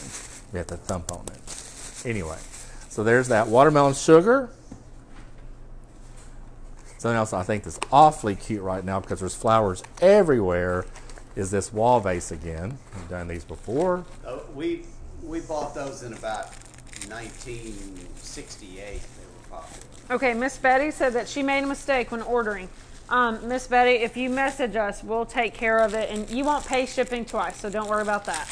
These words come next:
Speaker 1: No.
Speaker 3: But we'll, we'll refund you and take care of all that. But
Speaker 1: Yeah.
Speaker 3: just make sure to message us.
Speaker 1: So what you do is you just stick that to a mirror. It'd be really cute, like in a little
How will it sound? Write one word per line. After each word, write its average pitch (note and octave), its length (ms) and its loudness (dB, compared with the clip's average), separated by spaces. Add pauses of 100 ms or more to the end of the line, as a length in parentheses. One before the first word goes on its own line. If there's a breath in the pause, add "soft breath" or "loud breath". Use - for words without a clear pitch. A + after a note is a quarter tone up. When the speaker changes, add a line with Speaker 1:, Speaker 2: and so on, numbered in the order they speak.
(120)
Speaker 1:
No. F#2+ 100 -2 (320)
Speaker 3:
But G3 220 -4
we'll, A#3 260 2 (540)
we'll A#3+ 160 4
refund B3 440 2
you A3 120 -2
and G#3+ 160 -4
take A3 200 -4
care G#3 160 -2
of G3+ 80 0
all G3+ 140 0
that. F3 180 -4
But G2+ 100 -2
Speaker 1:
Yeah. - 40 -2
Speaker 3:
just G#3 160 -4
make A#3+ 160 -4
sure C#4+ 140 0
to C#4 80 0
message C#4+ 400 -4
us. F3+ 260 -10 (540 loud breath)
Speaker 1:
So - 120 -4
what A2+ 160 0
you A2+ 60 -2
do G#2+ 160 0
is A2 100 0
you G#2 80 -2
just F2+ 120 -4
stick A#2 220 0
that A2 240 -2
to G2 160 -2
a F2 40 -2
mirror. G2 320 0
It'd A2+ 100 -4
be G2+ 140 -2
really G#2+ 240 -2
cute, G#2+ 240 -8
like F2+ 220 -6
in F2 60 -8
a - 40 -12
little E2 220 -10